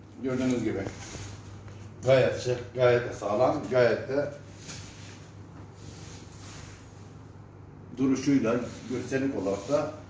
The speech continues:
çok hoşumuza gitti.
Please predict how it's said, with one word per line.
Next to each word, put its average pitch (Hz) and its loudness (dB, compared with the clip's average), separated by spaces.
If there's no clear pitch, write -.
çok 135 2
hoşumuza 123 2
gitti. - -2